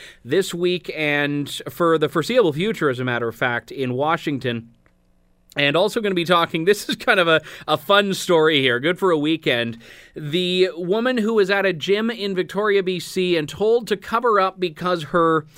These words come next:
gluteal fold was visible. <laughs> The, the gluteal, now, if you don't know what the gluteal fold is, I would very much recommend you don't Google it, certainly not if you're on a work computer or around your kids. But we'll talk about the gluteal fold gate later on in the show here. So lots of stuff coming up.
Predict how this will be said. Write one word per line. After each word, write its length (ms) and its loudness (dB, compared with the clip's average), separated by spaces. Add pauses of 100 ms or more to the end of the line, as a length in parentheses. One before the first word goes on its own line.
(300)
gluteal 720 2
fold 720 2
was 260 0
visible. 480 -2 (180)
<laughs> 120 2 (320)
The, 140 2
the 120 4
gluteal, 420 0
now, 140 6
if 60 -2
you 60 2
don't 200 6
know 140 6
what 120 4
the 60 6
gluteal 420 2
fold 340 2
is, 220 4
I 280 4
would 300 -4
very 360 2
much 200 2
recommend 400 2
you 80 2
don't 220 4
Google 360 4
it, 120 -4
certainly 340 0
not 200 2
if 80 -4
you're 120 2
on 80 2
a 40 2
work 240 -2
computer 460 -2
or 100 0
around 240 0
your 80 -2
kids. 320 -4
But 180 -4 (300)
we'll 100 -2
talk 260 0
about 220 2
the 180 -2
gluteal 460 2
fold 380 0
gate 480 -2
later 420 2
on 180 2
in 60 0
the 80 -2
show 220 0
here. 180 -4
So 140 -6
lots 260 0
of 80 -6
stuff 240 -2
coming 220 0
up. 180 -2